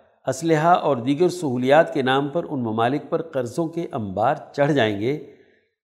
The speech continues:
یہی وہ صورتحال ہے جو امریکہ کو مطلوب ہے۔ جی ٹوئنٹی کے اجلاس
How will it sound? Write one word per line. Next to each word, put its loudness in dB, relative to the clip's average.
یہی 0
وہ 4
صورتحال 4
ہے -2
جو 0
امریکہ 0
کو -4
مطلوب -2
ہے۔ -12
جی 0
ٹوئنٹی -2
کے -2
اجلاس 0